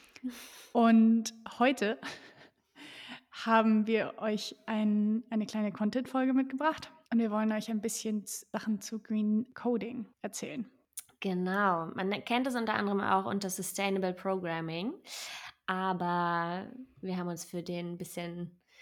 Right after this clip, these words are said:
Speaker 2: besser von der Zunge gehenden Titel Green Coding entschieden. Aber wir starten natürlich wie immer mit einer Einstiegsfrage und die habe ich heute für dich, Doreen. Was hast du zuletzt gegoogelt?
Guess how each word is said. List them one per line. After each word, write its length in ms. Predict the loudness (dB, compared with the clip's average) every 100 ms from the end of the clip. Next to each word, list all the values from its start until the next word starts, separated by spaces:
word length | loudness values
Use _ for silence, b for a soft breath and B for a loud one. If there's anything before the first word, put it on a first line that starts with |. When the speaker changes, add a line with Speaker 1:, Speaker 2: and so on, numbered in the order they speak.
| b b -4
Speaker 2:
besser 220 | -2 0
von 100 | 0
der 120 | 0
Zunge 300 | -2 0 0
gehenden 440 | 0 -2 0 -2 -2
Titel 360 | -4 -4 -6
Green 280 | -6 -6 -6
Coding 480 | -6 -6 -6 -6 -6
entschieden. 840 | -6 -6 -6 -6 -6 -6 -4 -4 -4 -10 B B B B
Aber 180 | -2 0
wir 80 | 0
starten 280 | -2 -2
natürlich 420 | -2 -2 -2 -2 -2
wie 140 | -4
immer 500 | -4 -2 -2 -2 0
mit 400 | 0 -2 -4 -10 -8
einer 460 | -4 -2 -2 -4
Einstiegsfrage 1300 | -4 -4 -2 -4 -6 -8 -8 -14 -8 -4 -4 -4 -4
und 200 | -4 -4
die 160 | -4 -4
habe 140 | -4
ich 140 | -6 -8
heute 180 | -10 -12
für 120 | -14
dich, 260 | -10 -10
Doreen. 640 | -10 -10 -8 -8 -4 -6 -6 _
Was 340 | -6 -2 -2 -4 -8
hast 340 | -8 -8 -6 -4
du 200 | -2 -4
zuletzt 640 | -6 -4 -4 -6 -14 -12
gegoogelt? 920 | -6 -4 -4 -6 -8 -10 -12 -16 -18